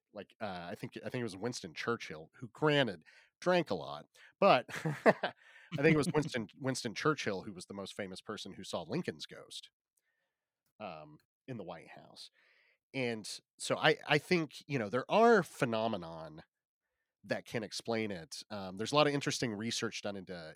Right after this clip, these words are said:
Speaker 1: infrasound. Have you guys ever heard of
Speaker 2: Mm-hmm.
Speaker 1: infrasound?
Speaker 2: Yes, yeah, I know. Um, there's a big theory about infrasound and, like, you know, cryptids, such as Bigfoot and stuff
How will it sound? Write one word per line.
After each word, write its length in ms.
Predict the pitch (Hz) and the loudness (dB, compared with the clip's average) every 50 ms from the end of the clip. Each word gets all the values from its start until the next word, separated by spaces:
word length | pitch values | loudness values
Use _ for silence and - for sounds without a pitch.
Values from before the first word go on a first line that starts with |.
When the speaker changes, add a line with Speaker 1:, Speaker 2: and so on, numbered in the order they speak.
| - - | -14 -14
Speaker 1:
infrasound. 720 | 98 90 - - 131 - - 139 135 131 131 135 139 - - _ _ _ _ _ _ | -14 -8 -8 -6 -4 -2 0 0 0 0 -2 -2 -6 -8 -12 _ _ _ _ _ _
Have 80 | - 98 | -12 -8
you 60 | 101 | -6
guys 160 | 98 110 104 | -4 -4 -4
ever 120 | - 98 98 | -4 -4 -2
heard 140 | 107 113 95 | -2 -2 -2
of 40 | |
Speaker 2:
Mm-hmm. 440 | 113 117 127 131 117 - - - 123 | -2 -2 -4 -4 -6 -8 -12 -10 -8
Speaker 1:
infrasound? 140 | 123 123 117 - _ _ - _ _ _ _ _ _ _ | -8 -8 -10 -14 _ _ -20 _ _ _ _ _ _ _
Speaker 2:
Yes, 320 | - 120 117 104 95 92 | -4 -4 -4 -4 -4 -6
yeah, 240 | 117 113 98 101 104 | -6 -6 -6 -8 -8
I 60 | 107 117 | -6 -2
know. 320 | 120 123 120 113 110 - | 0 0 0 0 -2 -4
Um, 480 | - 123 120 117 117 113 113 117 117 - _ _ _ _ _ _ _ _ _ | -2 0 2 2 2 0 0 -4 -6 -8 _ _ _ _ _ _ _ _ _
there's 200 | - 131 120 131 | -6 -4 0 2
a 180 | 139 131 127 120 | 4 4 4 4
big 240 | 107 139 135 104 - | 4 2 0 0 0
theory 260 | - 139 131 127 127 | 0 2 4 4 4
about 300 | 117 113 120 120 123 113 | 4 4 2 2 0 -2
infrasound 580 | - 123 113 - 131 123 117 117 113 110 110 | -6 -8 -6 -2 0 0 0 0 0 -2 -4
and, 140 | 104 104 110 | -6 -6 -4
like, 300 | 110 107 107 107 101 98 - _ _ _ _ | -4 -4 -4 -4 -6 -8 -12 _ _ _ _
you 100 | - 113 | -16 -14
know, 60 | 104 95 - | -14 -14 -14
cryptids, 580 | - - 135 - - 110 98 98 - - - - _ _ _ _ _ _ _ | -8 -8 -8 -8 -8 -12 -14 -12 -14 -16 -16 -16 _ _ _ _ _ _ _
such 240 | _ - 120 110 - | _ -16 -14 -8 -6
as 180 | 120 117 104 90 | -6 -6 -6 -4
Bigfoot 440 | 101 127 107 - - - 120 110 104 | -6 -6 -6 -6 -6 -6 -6 -6 -6
and 140 | - 110 | -8 -12
stuff 300 | - - 131 117 110 104 | -10 -6 -4 -2 -2 -4